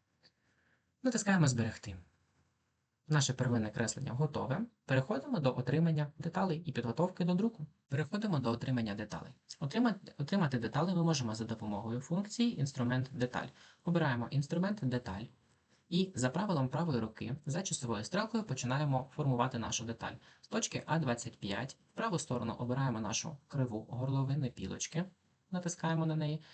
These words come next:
Далі обираємо точку А двадцять шість, наступна точка А одинадцять, потім крива нашої пройми. Обираємо точку А дванадцять, спускаємось вниз, обираємо точку А тринадцять, потім точка А два, і ми бачимо, що контур нашої деталі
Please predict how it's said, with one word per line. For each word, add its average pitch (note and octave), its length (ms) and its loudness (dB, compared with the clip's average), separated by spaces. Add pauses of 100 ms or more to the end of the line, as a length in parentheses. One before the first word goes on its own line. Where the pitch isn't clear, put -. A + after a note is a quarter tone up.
(180)
Далі C3+ 220 2
обираємо A#2 360 2
точку - 400 -6
А F3+ 80 2
двадцять C3+ 360 0
шість, - 520 -4 (120)
наступна D3 400 0
точка - 340 -6 (100)
А E3 100 4
одинадцять, A#2+ 840 -4 (240)
потім A#2+ 320 0 (280)
крива C3+ 440 2
нашої C3 340 0
пройми. A#2 640 -2 (500)
Обираємо B2 420 2
точку - 420 -6
А C#3+ 120 2
дванадцять, B2 760 -2
спускаємось A#2 680 -2
вниз, C3+ 360 0
обираємо A#2+ 420 0
точку - 440 -6
А E3+ 80 -2
тринадцять, C3 720 -2 (340)
потім C3 340 -2
точка - 400 -6
А G#2+ 140 0
два, E3 340 2
і C3 100 2
ми B2+ 100 6
бачимо, C3+ 320 0
що - 140 -6
контур B2 360 0
нашої A#2 300 -2
деталі A3 400 0